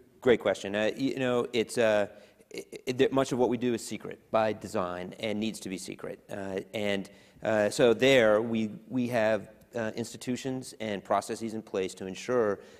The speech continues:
that, uh, that those rules are being followed and to give the American people the confidence and trust they, they must have in their, uh, intelligence community. And that's typically, um, and primarily Congress and the congressional oversight committees.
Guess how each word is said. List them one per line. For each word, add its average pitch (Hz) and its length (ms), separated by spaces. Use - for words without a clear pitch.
that, 104 480
uh, 101 400
that 107 140
those 120 160
rules 107 200
are 107 100
being 104 180
followed 104 360
and 101 100
to 101 60
give 107 180
the 107 60
American 101 320
people 101 300
the 92 100
confidence 95 420
and 87 80
trust - 240
they, 92 200
they 110 120
must 98 240
have 117 400
in 104 540
their, 98 440
uh, 98 260
intelligence 104 460
community. 101 440
And 117 140
that's - 280
typically, 151 560
um, 123 480
and 104 160
primarily 113 420
Congress - 560
and 104 240
the 101 40
congressional 104 460
oversight 107 380
committees. 107 440